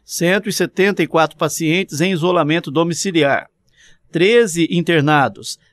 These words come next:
Destes, seis estão na Santa Casa de Ouro Fino e sete em U T I de hospitais de referência.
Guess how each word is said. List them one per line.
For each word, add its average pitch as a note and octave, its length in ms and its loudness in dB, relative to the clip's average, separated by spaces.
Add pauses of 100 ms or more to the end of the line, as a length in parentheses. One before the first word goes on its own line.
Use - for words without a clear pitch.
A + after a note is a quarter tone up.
Destes, F3+ 800 -2 (260)
seis G3 540 2
estão F3 340 -2
na D#3 140 0
Santa D#3+ 300 0
Casa D3 280 0
de C3+ 100 -4
Ouro E3+ 180 -2
Fino G3+ 380 -4 (240)
e F#3+ 80 -8
sete F3 560 0
em D#3+ 300 -2
U F#3 100 -4
T F3+ 160 0
I F#3 220 0
de D3+ 80 0
hospitais D#3 540 0
de C#3+ 80 -4
referência. D3+ 760 -2